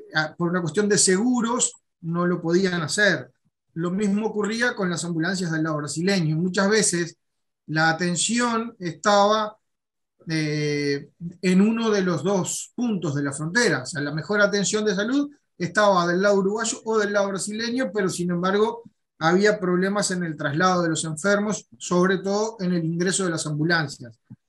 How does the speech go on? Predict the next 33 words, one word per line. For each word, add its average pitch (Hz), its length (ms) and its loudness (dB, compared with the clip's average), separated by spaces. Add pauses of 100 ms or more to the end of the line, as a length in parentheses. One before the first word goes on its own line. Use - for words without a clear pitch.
Lo 170 140 2
mismo 208 260 4
ocurría 220 840 0 (180)
con 185 220 -2
los 175 120 -2
carros 190 240 0
de 180 80 2
bomberos. 185 540 2 (520)
Teníamos 196 540 -2
también 214 520 -2
muchos 180 340 -2
problemas, 214 440 -2
muchas 196 260 -2
veces 190 440 -2
se - 180 -2
generaba 185 420 2
un 214 140 2
incendio 202 760 0 (280)
en 170 180 -2
la 175 100 0
frontera 190 500 2
brasileña 226 840 -2
y 175 140 -4
el 151 180 -10
carro 220 340 4
de 226 120 4
bomberos 220 380 2
del 214 100 -2
lado 220 180 2
uruguayo 214 500 -2
no 202 160 -4
podía 202 280 2
ingresar 220 520 0